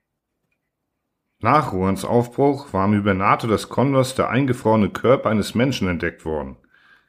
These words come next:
Dieser Mann konnte vielleicht wieder zum Leben erweckt werden.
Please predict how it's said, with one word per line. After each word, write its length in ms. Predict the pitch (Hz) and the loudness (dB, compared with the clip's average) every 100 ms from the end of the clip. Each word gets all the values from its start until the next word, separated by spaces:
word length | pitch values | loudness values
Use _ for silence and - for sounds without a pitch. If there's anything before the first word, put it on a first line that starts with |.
| - | -6
Dieser 220 | 104 113 | 0 4
Mann 240 | 101 120 | 4 2
konnte 280 | 131 - 117 | 2 0 0
vielleicht 360 | 110 107 113 127 | -2 0 0 2
wieder 120 | 113 | 0
zum 200 | - 95 | 0 -2
Leben 280 | 110 139 92 | 0 0 0
erweckt 340 | 76 82 - | -2 -6 -4
werden. 420 | 87 95 131 127 | -2 0 0 -4